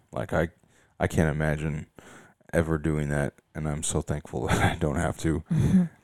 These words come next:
Speaker 1: And I'm so thankful that you willingly do so.
Speaker 2: Mm.
Speaker 1: Like, that's a huge sacrifice for our family, but any family. Like,
Speaker 2: Yeah, it is.
Speaker 1: women going through that. And so I think, you know,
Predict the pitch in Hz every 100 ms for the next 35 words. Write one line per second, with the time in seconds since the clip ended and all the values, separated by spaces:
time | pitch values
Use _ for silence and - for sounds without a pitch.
0 | _ - 92 87 95 82 82 80 73 67
1 | 67 82 76 _ _ _ _ _ 92 90
2 | 82 71 80 76 78 - 73 67 73 _
3 | _ - - 165 82 90 90 82 - 80
4 | - 78 85 80 - 85 - - 78 69
5 | - - 82 85 - 82 80 78 73 76
6 | - 90 80 - 55 65 60 - - 64
7 | 175 143 165 - _ _ - 139 151 127
8 | - 90 90 82 82 82 80 - 76 73
9 | 65 - 90 - 87 78 80 _ - _
10 | - - - _ _ _ _ - 95 -
11 | 92 85 - - - - - - 87 80